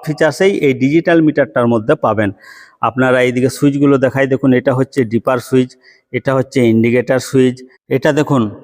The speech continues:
হর্ন সুইচ, আর এটা হচ্ছে রিয়ার সুইচ। আর মানে হচ্ছে রিভার্স, মানে পিছন দিকে এই ইলেকট্রিক স্কুটারটা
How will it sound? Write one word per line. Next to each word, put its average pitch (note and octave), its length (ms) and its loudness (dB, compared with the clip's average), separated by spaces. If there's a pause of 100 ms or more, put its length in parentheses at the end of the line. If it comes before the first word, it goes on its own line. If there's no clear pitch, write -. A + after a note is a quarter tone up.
(140)
হর্ন C#3+ 240 0 (120)
সুইচ, F3 200 2 (220)
আর B2 80 2 (100)
এটা C#3+ 200 0
হচ্ছে D3 280 0 (280)
রিয়ার D3 300 2
সুইচ। A#2 160 0 (200)
আর C#3 160 0
মানে D3+ 220 2
হচ্ছে D3+ 200 0 (220)
রিভার্স, C3+ 320 0 (200)
মানে B2+ 140 2 (100)
পিছন C3 260 0 (100)
দিকে D3 180 2 (100)
এই C3+ 160 4
ইলেকট্রিক B2+ 340 -2 (100)
স্কুটারটা C#3 420 -2